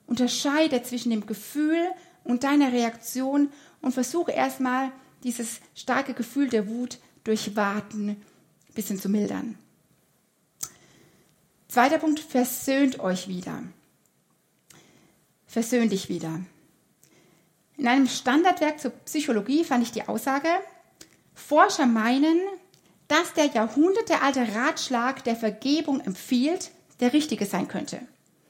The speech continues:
Ohne das Gegenüber aus der Verantwortung zu lassen oder noch mehr Verletzungen herbeizuführen oder herauszufordern, kann Vergebung Ärger lösen und den Körper beruhigen.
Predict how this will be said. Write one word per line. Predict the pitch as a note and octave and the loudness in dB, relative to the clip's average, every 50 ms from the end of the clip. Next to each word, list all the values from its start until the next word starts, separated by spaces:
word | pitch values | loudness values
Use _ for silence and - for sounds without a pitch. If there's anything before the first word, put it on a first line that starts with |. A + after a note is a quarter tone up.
| _ _ - - - - _ _ _ _ | _ _ -20 -20 -20 -20 _ _ _ _
Ohne | _ C4 C#4+ D#4+ F4+ E4+ F4+ E4+ | _ 8 8 8 8 8 4 2
das | D4 C4 - - | 0 -2 -2 -2
Gegenüber | B3+ A#3 A3+ A3+ - - C#4 D4 D#4+ E4 - - - | -4 -4 -4 -6 -8 0 2 2 4 4 2 2 2
aus | A#3 A3+ - | -2 0 0
der | A3+ G#3 | 0 0
Verantwortung | G#3+ A3 - - A#3+ C#4+ D#4 D4+ D#4 D4 D4 D4 C4 B3+ | 0 -2 0 2 4 4 4 4 2 0 0 2 0 -2
zu | - - G3 | -2 -2 -2
lassen | G3+ G3+ A3+ A#3+ - D4+ D#4 F#4 G4 - - - _ _ _ _ | 0 0 0 0 0 2 2 2 0 -4 -14 -20 _ _ _ _
oder | - C#4 D#4 D4+ C4+ | -2 0 2 4 4
noch | B3+ A#3+ A#3+ | 4 4 4
mehr | A#3 A#3 B3+ D4+ D#4+ E4 E4 E4 D#4+ - - | 4 6 8 8 8 6 6 4 2 0 -8
Verletzungen | - - A3+ A3 A#3+ C#4+ D#4 - - C#4 C4+ C4 C4+ C#4 C#4 C#4+ C#4+ - - - _ _ _ - - _ _ | 0 2 2 4 4 2 0 -2 -4 -2 0 2 4 6 6 4 4 0 -14 -20 _ _ _ -20 -20 _ _
herbeizuführen | - A3+ - A3+ B3 D#4 D#4 - C#4 A3+ - - B3 B3+ C#4 D4 D#4+ D#4 | -8 -2 0 2 2 2 0 -2 -6 -6 -2 -4 -2 0 2 2 4 2
oder | C#4 A3+ A#3+ | 2 2 2
herauszufordern, | A#3 G#3+ G3 A3+ C#4+ D4 - - A#3+ - A3+ A3 A3 A3+ C#4 C#4+ C#4+ D4 D4+ D4+ - - - - - - - - _ _ | 0 2 2 0 -2 -2 -2 -6 -6 -2 -2 0 0 0 2 4 4 4 2 0 -4 -18 -20 -20 -20 -20 -20 -20 _ _
kann | - - C#4 D4+ E4 G4 F#4+ | -4 0 2 4 4 2 0
Vergebung | - - C#4 B3 - - B3 C4+ C#4+ C#4 D4 C#4 C#4+ - | -2 -2 -2 -2 0 -2 -2 -2 0 2 2 2 2 2
Ärger | - B3+ B3+ C#4 C4+ C4+ A3+ G3+ | 2 2 4 4 4 2 2 2
lösen | G3 G3 A#3+ B3+ C#4 D4+ D4 - D4 D4 D4 D4 D4 - - - _ _ _ _ | 2 0 0 0 0 -2 -2 2 4 4 4 4 2 -4 -20 -20 _ _ _ _
und | C4+ C#4 C#4+ C4+ A#3+ | 4 4 4 6 4
den | G#3+ G3+ F#3+ | 0 -2 -2
Körper | - - A#3 A3 G#3 G#3 G#3 A3 G#3 | -4 0 2 2 2 2 2 0 -2
beruhigen. | G3+ G3 F#3 G3+ G#3+ G3+ G3 - - - - F#3+ - | -2 -4 -6 -4 -6 -6 -6 -6 -8 -10 -10 -12 -16